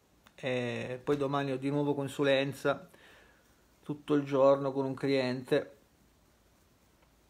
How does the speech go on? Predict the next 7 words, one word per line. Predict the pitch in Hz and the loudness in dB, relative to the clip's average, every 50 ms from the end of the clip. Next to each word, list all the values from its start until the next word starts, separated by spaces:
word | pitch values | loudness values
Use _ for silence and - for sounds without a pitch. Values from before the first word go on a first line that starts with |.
| _ _ _ _ _ _ _ _ _ - - _ _ | _ _ _ _ _ _ _ _ _ -20 -20 _ _
Eh, | - - - - - - - - - - - - - - | -12 -12 -12 -12 -12 -14 -14 -16 -18 -18 -20 -20 -18 -12
è | - 151 | -8 -6
la, | 143 - - | -4 -2 -2
la, | 127 123 - 135 - 131 | -2 -2 -4 -4 -4 -4
la | 135 135 135 | -2 -2 0
dura | 139 139 139 139 139 | 2 4 6 6 6
vita | 135 131 135 127 127 127 127 127 | 4 4 0 -2 -4 -4 -4 -6